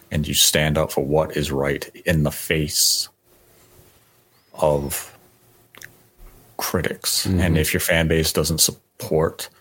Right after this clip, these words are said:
Speaker 1: what you're doing when you're trying to do what is right, that is what makes it meaningful.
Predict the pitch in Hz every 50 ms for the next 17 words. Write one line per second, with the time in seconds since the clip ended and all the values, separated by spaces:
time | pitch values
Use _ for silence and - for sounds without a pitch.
0 | _ _ _ _ _ - _ - - 87 92 87 80 85 85 90 101 110 117 113
1 | 107 104 - _ _ _ _ _ _ - 82 82 76 80 78 - - 87 80 80
2 | 80 78 - - _ _ _ _ _ - 78 76 80 82 80 80 76 71 71 67
3 | 67 71 78 101 139 - - - - - - _ _ _ _ _ _ _ _ _
4 | _ _ _ _ _ _ _ _ _ _ 160 127 101 92 85 85 - 87 87 85
5 | 90 85 82 80 - 85 76 78 82 82 80 - - 90 - - - 90 104 120
6 | 127 85 69 - - - -